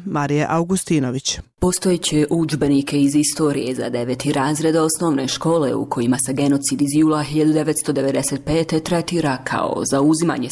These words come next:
Speaker 2: Srebrenice i Žepe od vojske Republike Srpske, ratni veterani u Republici Srpskoj ne smatraju dovoljnima. Od Ministarstva prosvjete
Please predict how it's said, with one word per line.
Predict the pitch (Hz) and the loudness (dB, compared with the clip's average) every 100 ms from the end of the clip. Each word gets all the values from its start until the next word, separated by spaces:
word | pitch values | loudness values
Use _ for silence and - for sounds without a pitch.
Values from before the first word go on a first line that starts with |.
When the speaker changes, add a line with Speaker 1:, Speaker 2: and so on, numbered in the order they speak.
| - | -2
Speaker 2:
Srebrenice | 147 139 135 131 131 - 104 | -2 0 0 0 0 -2 -2
i | 131 | 0
Žepe | 151 151 - 120 | 0 0 -2 -4
od | 123 | -2
vojske | 135 139 131 - | 0 0 0 -2
Republike | 131 110 139 135 139 120 - | -2 0 0 2 0 -2 -2
Srpske, | 160 151 - 135 - _ | -2 -2 -2 -4 -4 _
ratni | 190 196 151 113 | -2 -2 -2 -2
veterani | 131 135 143 143 147 170 147 | -2 -2 0 0 2 2 2
u | 113 127 | 0 0
Republici | 123 131 131 139 120 - | 0 0 0 0 -2 -4
Srpskoj | 180 - 180 180 | -4 -2 0 2
ne | 185 | 2
smatraju | 185 165 147 143 180 165 165 | 0 0 0 0 2 2 2
dovoljnima. | - 127 127 120 - - _ - | 0 0 0 0 -2 -6 _ -2
Od | 185 | 2
Ministarstva | 196 196 190 190 190 - | 2 2 0 0 0 -2
prosvjete | - 160 156 143 139 | 0 0 0 -2 0